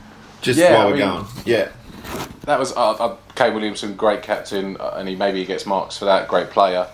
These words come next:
Speaker 2: Um,
Speaker 1: Yeah.
Speaker 2: but I, I, I didn't think he was, he was player of the tournament for me.
Speaker 1: Yeah, 'cause I agree with that. Um, I think they gave him <laughs> player of the tournament under the circumstances, to be quite honest. It was a sort of a,
Speaker 2: Yeah.
Speaker 1: um, consolation prize for being a nice guy.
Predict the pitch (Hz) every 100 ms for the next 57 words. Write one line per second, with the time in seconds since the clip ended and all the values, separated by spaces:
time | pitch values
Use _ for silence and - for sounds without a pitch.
0 | - - 95 98 98 - - - - -
1 | - - - 110 - 117 135 123 110 113
2 | - 110 104 98 - 104 - 98 95 -
3 | 110 95 85 80 87 95 95 110 107 110
4 | 98 95 101 87 90 92 - - 95 90
5 | 87 85 80 - - - - 107 110 113
6 | 98 92 87 87 87 85 101 98 98 98
7 | 80 76 92 92 85 76 85 80 - 82
8 | - 104 - 78 - - 64 - - -
9 | 120 131 78 95 - - - - - -
10 | - - - 117 117 - 139 117 101 98
11 | 131 90 82 85 87 - - 104 95 95
12 | 110 120 98 92 87 - 87 92 85 92
13 | 117 - 82 80